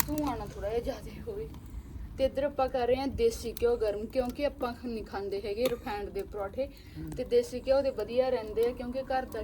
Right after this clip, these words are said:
Speaker 1: ਘਿਓ ਹੁੰਦਾ ਗਾ। ਤੇ ਜੇ ਘਰ ਦਾ ਘਿਓ ਹੋਵੇ ਤਾਂ ਦੇਸੀ ਘਿਓ ਦੀ ਪਰੌਂਠੇ ਬਣਾਇਆ ਕਰੋ, ਉਹਦੇ ਬਹੁਤ ਹੀ ਜ਼ਿਆਦਾ ਸਵਾਦ ਲੱਗਦੇ ਆ। ਇੱਧਰ ਆਟਾ ਵੀ ਗੁੰਨ ਲਿਆ, ਹੁਣ ਆਪਾਂ ਪਰੌਂਠੇ ਬਣਾਵਾਂਗੇ।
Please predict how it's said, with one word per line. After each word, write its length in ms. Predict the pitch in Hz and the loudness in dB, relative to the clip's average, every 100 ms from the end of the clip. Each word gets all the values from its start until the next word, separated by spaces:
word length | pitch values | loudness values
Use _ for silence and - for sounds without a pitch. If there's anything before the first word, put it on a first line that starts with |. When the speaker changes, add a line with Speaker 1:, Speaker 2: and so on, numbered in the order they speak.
| - | -4
Speaker 1:
ਘਿਓ 160 | 247 254 | -4 -4
ਹੁੰਦਾ 400 | 247 196 190 196 | -2 -2 0 -4
ਗਾ। 140 | 226 - - - - - | -6 -10 -12 -2 0 2
ਤੇ 100 | 233 | 0
ਜੇ 240 | 233 233 226 - - | 4 6 6 2 -6
ਘਰ 260 | 233 262 269 | 0 2 2
ਦਾ 140 | 233 233 | 0 0
ਘਿਓ 140 | 254 | 4
ਹੋਵੇ 200 | 262 226 | 4 2
ਤਾਂ 220 | 226 220 214 | 0 0 -2
ਦੇਸੀ 440 | 214 220 - 226 | 0 -4 -4 -6
ਘਿਓ 160 | 240 254 | -2 -2
ਦੀ 100 | 254 | -2
ਪਰੌਂਠੇ 360 | 247 233 214 247 | -2 -2 -2 -4
ਬਣਾਇਆ 320 | 196 180 180 | -6 -8 -8
ਕਰੋ, 220 | 180 208 | -8 -4
ਉਹਦੇ 200 | 220 208 | -2 -2
ਬਹੁਤ 360 | 233 202 196 247 | -2 -2 -4 -2
ਹੀ 60 | |
ਜ਼ਿਆਦਾ 200 | 240 214 | -2 -2
ਸਵਾਦ 360 | 208 - 185 180 | -4 -8 -8 -6
ਲੱਗਦੇ 400 | 170 170 170 170 | -6 -6 -8 -12
ਆ। 60 | 196 - - - - - - - - - - - - - - - - - - - - - | -12 -14 -14 -16 -16 -16 -16 -16 -16 -12 -12 -12 -18 -14 -12 -10 -10 -10 -10 -10 -10 -6
ਇੱਧਰ 220 | 254 - 214 | -4 -2 -2
ਆਟਾ 280 | 208 220 | -4 -4
ਵੀ 140 | 208 233 | -6 -4
ਗੁੰਨ 320 | 202 220 220 | -4 -4 -4
ਲਿਆ, 140 | 233 247 | -2 -4
ਹੁਣ 280 | 240 - 220 | -6 -10 -10
ਆਪਾਂ 300 | 214 208 208 196 | -10 -8 -8 -8
ਪਰੌਂਠੇ 300 | 220 208 214 | -8 -8 -8
ਬਣਾਵਾਂਗੇ। 580 | 202 208 226 202 180 214 | -8 -6 -6 -8 -10 -12